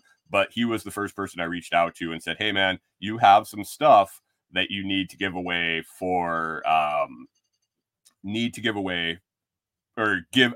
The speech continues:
I need to talk about for Christmas gifts for people to give away."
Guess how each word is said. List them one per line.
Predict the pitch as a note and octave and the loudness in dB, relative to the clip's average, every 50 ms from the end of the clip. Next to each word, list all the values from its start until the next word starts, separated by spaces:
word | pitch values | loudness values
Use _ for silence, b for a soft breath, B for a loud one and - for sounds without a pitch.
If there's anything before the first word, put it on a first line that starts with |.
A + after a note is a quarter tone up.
| - | 6
I | G#2+ A#2+ C3 C#3 | 8 8 8 8
need | C3+ B2+ B2 A#2 - | 6 4 2 0 -2
to | - | 2
talk | - B2+ A#2+ A#2+ A#2 | 6 8 8 8 8
about | F#2 F#2 F2 F2 F2 - - | 6 2 2 2 2 -2 -8
for | - G2 G2 G2 F#2+ F#2 F2 E2+ _ _ _ | -8 -6 -2 -2 0 -2 -2 -6 _ _ _
Christmas | - D3+ C#3+ - A#2 F#2+ - | -2 -2 0 0 -2 -8 -6
gifts | - F2 D2 - - | -6 -8 -8 -8 -8
for | - F#2 | -12 -12
people | - - G2+ F2 F2 | -8 -8 -8 -8 -8
to | E2+ | -8
give | E2+ E2+ D#2+ | -8 -8 -6
away." | E2+ F2 E2 D2+ - | -4 -2 -2 -2 -4